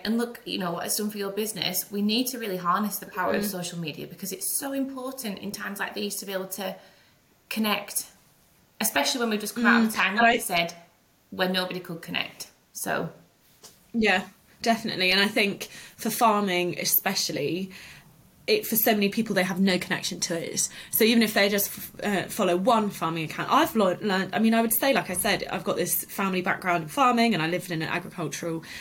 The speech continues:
Speaker 2: uh, village, you know, and I see it all the time. But there's so many things that I didn't know about, which I've learned through Instagram and through following, um, farming accounts and, and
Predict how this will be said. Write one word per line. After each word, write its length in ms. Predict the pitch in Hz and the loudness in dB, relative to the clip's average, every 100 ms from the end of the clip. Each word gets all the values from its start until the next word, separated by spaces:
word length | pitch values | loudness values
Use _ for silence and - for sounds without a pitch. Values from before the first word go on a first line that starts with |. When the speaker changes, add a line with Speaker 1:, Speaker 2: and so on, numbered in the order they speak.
| - - | -10 -2
Speaker 2:
uh, 160 | 175 - | 0 2
village, 520 | 254 233 214 214 - | 4 6 6 6 2
you 100 | 165 | 2
know, 220 | 170 175 - | 0 0 -2
and 100 | 170 | -2
I 100 | 165 | 0
see 180 | - | 2
it 80 | 175 | 2
all 60 | 160 | 0
the 60 | 175 | -2
time. 240 | 220 190 | 0 0
But 100 | 165 | 2
there's 200 | 185 185 | 0 0
so 140 | 415 | 2
many 140 | 349 247 | 2 2
things 260 | 226 202 190 | 2 0 0
that 120 | - | 4
I 160 | 226 | 4
didn't 180 | 226 151 | 4 0
know 120 | 127 | -4
about, 200 | 147 160 | -2 -2
which 160 | - - | -4 -6
I've 160 | 175 180 | -4 0
learned 300 | 202 196 185 | 2 2 -2
through 180 | 190 175 | -4 -2
Instagram 340 | - - 175 | -2 -2 -2
and 140 | 170 156 | -4 -6
through 120 | 180 | -8
following, 540 | - 202 190 180 185 - - - - | -2 2 2 2 -2 -8 -14 -16 -6
um, 800 | 196 180 175 170 165 160 156 151 - - - | 2 4 4 2 -2 -4 -4 -6 -8 -10 -10
farming 360 | - 190 175 | -2 0 0
accounts 600 | 160 - 220 202 - - | -2 0 0 0 0 -2
and, 320 | 180 165 160 147 | -2 -2 -4 -6
and 500 | 170 156 151 160 - | -6 -4 -4 -6 -10